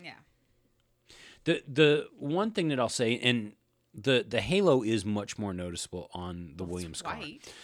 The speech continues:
Speaker 2: It, it's white, and, of, and they had it in front of a black background, so it, you know, you can't miss it.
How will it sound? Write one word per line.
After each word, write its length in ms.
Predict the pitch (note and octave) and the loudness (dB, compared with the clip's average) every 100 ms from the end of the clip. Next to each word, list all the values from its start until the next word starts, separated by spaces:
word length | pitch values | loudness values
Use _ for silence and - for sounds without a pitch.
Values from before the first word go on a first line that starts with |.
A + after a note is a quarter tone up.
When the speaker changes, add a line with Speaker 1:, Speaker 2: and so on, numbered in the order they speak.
| - | -6
Speaker 2:
It, 160 | - C#3+ | -4 0
it's 220 | C3+ - B2 | -2 0 8
white, 300 | C#3+ C#3+ B2 | 8 8 4
and, 80 | |
of, 120 | A#2+ - A#2 | -4 -2 -2
and 260 | A2+ F#2+ | -2 -2
they 200 | G#2 G#2+ | 0 0
had 200 | F#2+ G#2+ | 2 0
it 140 | G#2 - | 0 -4
in 160 | G2+ | -8
front 220 | F#2 G#2+ F#2+ | -6 -6 -6
of 80 | |
a 40 | E2+ | -6
black 300 | F#2+ E2+ - | -6 -8 0
background, 500 | A2 G2 E2+ E2 D#2+ | 0 0 -4 -16 -8
so 180 | G2 F#2+ | -6 -6
it, 200 | F#2 G2 _ | -8 -14 _
you 140 | G#2+ F#2 | -8 -8
know, 100 | E2 | -6
you 160 | G#2 | -8
can't 340 | G#2 - B2+ G2 | -6 -4 -4 -4
miss 380 | G#2 A2 - | -4 -4 -4
it. 160 | F#2+ | -8